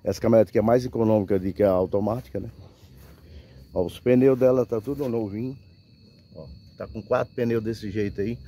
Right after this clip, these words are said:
Roda liga leve. Pintura dela, não vi defeito, pessoal. Muito boa de pintura, é um carro liso de lata. É um carro muito bom, tá? Ó, não tem defeito. Frente jump na frente.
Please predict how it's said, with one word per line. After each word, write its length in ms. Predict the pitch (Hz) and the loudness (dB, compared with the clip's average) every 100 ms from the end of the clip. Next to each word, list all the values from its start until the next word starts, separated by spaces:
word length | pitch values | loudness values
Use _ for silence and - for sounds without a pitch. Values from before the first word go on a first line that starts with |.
| - - - - - | -20 -20 -20 -20 -6
Roda 260 | 101 131 123 | 2 2 4
liga 300 | 123 120 117 | 2 2 2
leve. 420 | 101 110 120 - - - - - - - - - - - - | 4 2 0 -6 -18 -20 -20 -20 -20 -20 -20 -20 -20 -20 0
Pintura 500 | 139 131 160 170 151 | 4 4 6 6 6
dela, 360 | 127 139 147 156 | 6 4 4 0
não 260 | 135 151 | -2 -2
vi 160 | 135 151 | 0 0
defeito, 540 | 147 143 - 107 - | 0 0 0 0 -2
pessoal. 480 | 73 87 - 101 71 - 80 - | -8 -8 -2 -2 -2 -6 -12 -4
Muito 360 | 95 139 139 | 0 2 2
boa 220 | 120 123 | 4 4
de 80 | 113 | 4
pintura, 460 | 95 98 101 131 113 | 0 -2 0 4 4
é 20 | |
um 60 | 107 | 4
carro 280 | 117 110 | 2 2
liso 300 | 113 117 143 | 2 2 0
de 80 | 107 | 0
lata. 380 | 95 95 107 - - - | -2 0 -2 -6 -20 -18
É 40 | 95 | -12
um 40 | |
carro 260 | - 104 101 | -6 -4 -2
muito 320 | 113 147 131 | 0 0 2
bom, 280 | 104 104 123 - - - _ - - - | 4 4 2 -6 -20 -20 _ -20 -20 -14
tá? 180 | 78 92 - - - - - - | -10 -10 -12 -20 -20 -20 -20 -4
Ó, 200 | 101 98 | 2 4
não 180 | 95 127 | 4 0
tem 220 | 135 147 | 2 2
defeito. 580 | 147 147 - 90 - - - - _ _ _ - - - | 2 2 2 0 -8 -16 -16 -16 _ _ _ -20 -20 -10
Frente 440 | - 135 131 113 | 0 2 2 0
jump 420 | 107 123 135 - - | 4 4 2 -8 -12
na 140 | 87 | -12
frente. 400 | - 117 120 - | -6 -4 -6 -10